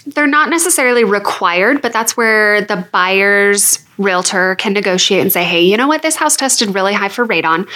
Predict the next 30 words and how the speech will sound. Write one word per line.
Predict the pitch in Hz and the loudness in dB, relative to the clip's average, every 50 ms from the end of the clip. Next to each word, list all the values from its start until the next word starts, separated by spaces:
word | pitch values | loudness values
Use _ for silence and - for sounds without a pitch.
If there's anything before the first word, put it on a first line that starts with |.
| - - - - - - | -10 -10 -10 -10 -8 -4
Um, | 185 175 175 180 | -2 0 0 0
that | 180 175 175 | 0 0 0
is | 175 180 202 | 0 0 0
a | 247 | 0
safety | - - 214 202 202 208 202 | 0 2 0 0 2 0 0
concern. | - 202 202 196 - 180 185 202 240 - - - - - - | 2 2 2 2 2 0 0 0 0 -2 -4 -14 -14 -12 -6
Do | - 202 | -4 0
you | 190 196 190 | 2 2 2
mind | 180 170 190 202 - | 2 0 0 0 -2
putting | - 226 196 190 185 180 | -2 -2 -2 0 0 0
in | 175 175 180 185 - - | 2 2 2 0 0 0
a | 190 180 170 170 170 | 2 2 4 4 4
mitigation | 190 185 170 185 175 180 180 180 - 233 226 | 2 2 2 0 2 0 0 2 4 2 4
system?" | 220 - 247 254 - 330 339 349 | 2 2 0 0 0 0 2 2
Which | 302 - - - | 2 0 0 0
is | - 190 | -2 0
really | 202 247 294 320 302 277 262 247 214 - - _ _ _ _ _ _ _ - | 0 2 2 4 4 4 4 2 2 0 -4 _ _ _ _ _ _ _ -12
quite | - - 214 - | -8 -6 -6 -6
cost | - 196 202 - - | -4 -2 -2 -2 -2
effective. | - - 294 294 339 330 | -2 -2 -4 -2 -2 -2
It's | 247 - - 196 | -2 -2 2 2
not | 196 196 196 190 196 196 196 196 - - | 4 4 4 4 4 2 2 2 0 -2
as | 208 190 196 | -2 -2 0
expensive | 196 - - 185 180 185 185 190 | -2 -2 -2 0 -2 -2 0 0
as, | 185 - - | 0 0 0
like, | 170 165 - - | -2 -4 -4 -4
replacing | 196 190 - - 208 190 185 - - 175 | -6 -6 -4 -2 -2 -2 0 0 -2 -2
a | 175 180 | 0 2
roof | 226 294 320 311 311 302 - - - | 2 2 4 4 2 2 0 -2 2
or | 175 175 170 170 170 170 160 - | 2 4 4 4 4 2 2 0